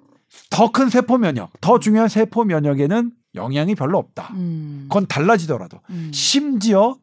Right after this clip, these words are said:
Speaker 1: 휴먼 코로나 바이러스라는 거의 완전 다른 코로나 바이러스에 가볍게 하는 감기조차도 면역력을 형성하니
Speaker 2: 음.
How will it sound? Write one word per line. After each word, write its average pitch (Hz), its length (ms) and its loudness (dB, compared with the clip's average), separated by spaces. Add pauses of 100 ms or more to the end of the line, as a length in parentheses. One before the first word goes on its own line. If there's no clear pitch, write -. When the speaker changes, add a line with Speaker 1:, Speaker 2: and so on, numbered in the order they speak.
(320)
Speaker 1:
휴먼 285 440 4
코로나 247 340 2
바이러스라는 180 760 2 (340)
거의 214 380 4
완전 247 600 2
다른 220 460 0 (420)
코로나 254 380 4
바이러스에 185 840 4
가볍게 196 500 2
하는 180 200 2
감기조차도 185 1160 0 (320)
면역력을 185 600 0
형성하니 143 720 -6
Speaker 2:
음. 156 260 -10